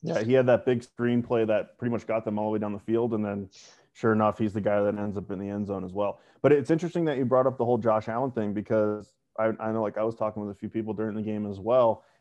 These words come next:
and they were saying Josh Allen kinda just, like, went out of his whole game plan, you know? Like, there, there was plays there where, where Allen had the opportunity to just kinda either check it down real quick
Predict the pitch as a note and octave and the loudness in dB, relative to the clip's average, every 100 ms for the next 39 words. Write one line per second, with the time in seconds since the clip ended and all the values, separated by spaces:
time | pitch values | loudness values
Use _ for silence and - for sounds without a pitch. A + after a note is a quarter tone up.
0 | - A2+ C3+ D3+ D#3+ B2 A#2 A#2+ C3 B2+ | -4 2 2 2 0 0 0 2 2 2
1 | B2 D#3 B2 A#2+ A#2 A2+ - A#2 A#2 B2 | -4 -4 -6 -4 -4 -4 -4 -4 -2 -2
2 | A#2+ G#2+ G#2+ B2 G#2+ G#2+ D#3 - - - | -2 -4 -2 -2 -2 -6 -6 -12 -18 -20
3 | _ A2 G#2 G2+ A#2 - _ - A2 C3+ | _ -8 -8 -6 -10 -12 _ -4 2 4
4 | C#3 C3+ C#3 B2+ _ C3 D3+ E3+ C3 A#2 | 4 4 2 0 _ 0 2 0 0 0
5 | A2+ A2+ A2 G#2+ G#2+ - _ A#2 A2 A#2 | 0 2 2 2 0 -2 _ -2 0 2
6 | A#2+ B2 B2 A#2 A2+ A2 G#2+ - A#2+ A#2 | 2 2 0 0 2 0 -2 -4 -2 0
7 | A2+ G#2 G2+ - A2+ A2 G#2+ G2+ - - | -2 -4 -8 -6 -4 -2 -2 -4 -4 -6
8 | A#2+ A2+ A2 A2+ A#2+ A#2+ A2+ - B2 C3 | -4 -6 -4 -2 0 -2 -4 -6 -4 -4